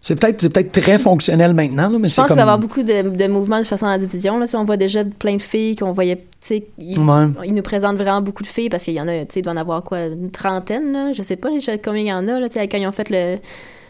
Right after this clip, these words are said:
Speaker 1: Ben,
Speaker 2: le
Speaker 1: j'avoue qu'il y a des gens de, de
Speaker 2: Il y en a beaucoup de filles, mais qu'on voit au compte-gouttes de temps en temps. Puis
Speaker 1: Même
Speaker 2: là,
Speaker 1: il y a
Speaker 2: je
Speaker 1: des filles
Speaker 2: pense
Speaker 1: de Breaking Ground qu'on n'a même pas vues
Speaker 2: en
Speaker 1: en,
Speaker 2: plus,
Speaker 1: en ring.
Speaker 2: il y en a beaucoup. Fait que
Speaker 1: Ouais.
Speaker 2: d'après moi, il va y avoir beaucoup de mouvements, encore une fois, avec le début de l'année, là, après le TakeOver.
Speaker 1: Ouais, c'est vrai.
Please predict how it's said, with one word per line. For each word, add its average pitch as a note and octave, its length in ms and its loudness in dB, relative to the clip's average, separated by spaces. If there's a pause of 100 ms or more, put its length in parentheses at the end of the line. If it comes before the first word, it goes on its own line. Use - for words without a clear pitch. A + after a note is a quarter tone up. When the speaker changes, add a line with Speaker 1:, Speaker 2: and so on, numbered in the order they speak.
(180)
Speaker 1:
Ben, C3+ 120 0
Speaker 2:
le B2+ 40 2
Speaker 1:
j'avoue B2+ 200 0
qu'il E3+ 120 0
y - 20 -2
a C3 40 2
des C3+ 120 2
gens C#3 160 0
de, C#3 140 2
de C3 380 -4
Speaker 2:
Il G3+ 40 0
y G#3 40 2
en G#3 80 2
a - 20 2
beaucoup C4 320 2
de C#4 60 2
filles, A#3+ 260 0
mais F#3 100 2
qu'on G3+ 160 -2
voit G#3+ 220 0
au G3 100 2
compte-gouttes A3 540 -2
de G#3+ 60 0
temps F#3+ 260 -2
en F3+ 140 -2
temps. A3+ 340 -4 (100)
Puis C#3+ 120 -2
Speaker 1:
Même - 160 4
Speaker 2:
là, - 20 -
Speaker 1:
il C#3 60 2
y - 20 2
a - 0 -
Speaker 2:
je C3 40 -2
Speaker 1:
des B2 60 2
filles C3 120 4
Speaker 2:
pense - 80 0
Speaker 1:
de - 40 -2
Breaking C3+ 260 0
Ground C#3 240 0
qu'on C3+ 80 -4
n'a C3 80 -4
même B2+ 120 -2
pas C3 140 -2
vues B2+ 280 -2
Speaker 2:
en F#3 100 0
Speaker 1:
en, D3 40 -2
Speaker 2:
plus, A3 480 -4
Speaker 1:
en C3+ 40 -4
ring. C#3+ 220 -4
Speaker 2:
il D#3 60 -2
y - 20 0
en G3 100 0
a G#3 80 0
beaucoup. G#3 460 -4 (220)
Fait - 80 -2
que F3+ 60 2
Speaker 1:
Ouais. D3 40 0
Speaker 2:
d'après G#3 180 -2
moi, B3 40 0
il B3+ 60 2
va B3 60 2
y - 20 4
avoir G3 80 2
beaucoup G3+ 180 -6
de A3+ 80 -2
mouvements, G3+ 560 -2
encore F#3+ 260 -4
une F#3 100 -4
fois, G3 120 -6
avec F#3 180 -6
le F#3 60 -4
début F#3 220 -4
de F#3+ 80 -4
l'année, F#3 260 -4
là, F3+ 140 -6
après F3+ 180 -8
le F3+ 60 -6
TakeOver. F#3 500 -6 (320)
Speaker 1:
Ouais, E3+ 200 0 (460)
c'est F3 140 -4
vrai. D#3 180 -2